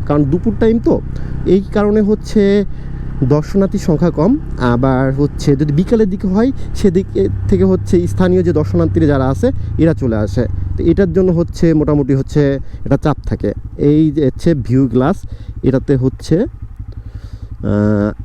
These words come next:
একটা ছবি নিতে হবে। বৃষ্টির জন্য ছোট্ট একটা ব্রেক ছিল, তাও হচ্ছে প্রায় বিশ পঁচিশ মিনিটের একটা ব্রেক দিলাম।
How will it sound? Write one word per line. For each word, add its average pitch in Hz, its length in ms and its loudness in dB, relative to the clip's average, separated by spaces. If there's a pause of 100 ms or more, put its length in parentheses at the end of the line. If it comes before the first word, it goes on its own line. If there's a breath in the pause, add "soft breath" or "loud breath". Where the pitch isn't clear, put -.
(140)
একটা 156 200 0
ছবি 170 260 2
নিতে 139 200 0
হবে। 85 200 -2 (2750 loud breath)
বৃষ্টির 135 500 0
জন্য 156 320 4
ছোট্ট 160 240 0
একটা 160 220 2
ব্রেক 147 220 2 (100)
ছিল, 175 200 0 (1300 loud breath)
তাও 143 280 2
হচ্ছে 170 260 0
প্রায় 151 400 2 (880 loud breath)
বিশ 135 300 0
পঁচিশ 160 300 0
মিনিটের 147 240 4
একটা 156 140 -2
ব্রেক 139 280 0
দিলাম। 165 260 2